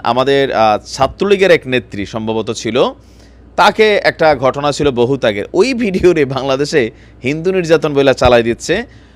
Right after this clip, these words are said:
মন যা চাচ্ছে তাই বলতেছে। এই যখন অবস্থা, তো, আহ, আপনার ভারত জুড়ে আমজনতা কিন্তু আমাদেরকে ভুল বুঝতেছে, কিন্তু যারা পলিটিশিয়ান তারা কিন্তু বিষয়গুলো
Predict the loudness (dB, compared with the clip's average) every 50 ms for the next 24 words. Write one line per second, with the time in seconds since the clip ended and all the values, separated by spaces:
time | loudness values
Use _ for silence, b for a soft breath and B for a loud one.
0 | b -4 0 2 2 2 2 0 -2 0 2 4 4 4 2 2 0 0 0 -2
1 | -4 -6 -2 2 2 2 2 2 0 -2 -2 -2 -4 -4 -4 -4 -4 -2 -4 -2
2 | -2 -2 -2 -4 -6 -4 0 0 2 2 2 0 0 -2 -2 -2 -4 -10 b b
3 | b b b b b b b b b 0 2 4 4 4 2 -2 -8 -14 -4 0
4 | 2 4 4 6 6 4 4 2 0 -2 -2 0 2 4 4 4 2 -2 -8 -12
5 | -2 2 4 4 4 4 2 0 -2 -2 -2 -2 -4 -6 -12 -20 -20 -8 0 0
6 | 2 2 2 0 0 0 0 0 -2 -2 -4 -4 -2 -2 -2 0 -2 -2 -4 -4
7 | -6 -6 -2 -2 -2 0 0 -2 -4 -4 -6 -10 -8 -8 -6 -6 -4 0 2 2
8 | 2 2 2 0 0 0 0 0 -2 -6 -4 -4 -4 -4 -4 -4 -2 0 0 0
9 | -2 -4 -8 -6 -6 -6 -6 -6 -6 -2 2 2 2 2